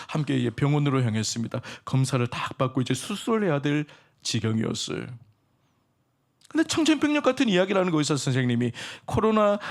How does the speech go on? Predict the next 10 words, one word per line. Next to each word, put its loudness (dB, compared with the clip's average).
어, 0
그 0
격리 2
기간이 2
끝난 0
지 -4
얼마 4
되지 2
않아서 2
아직 0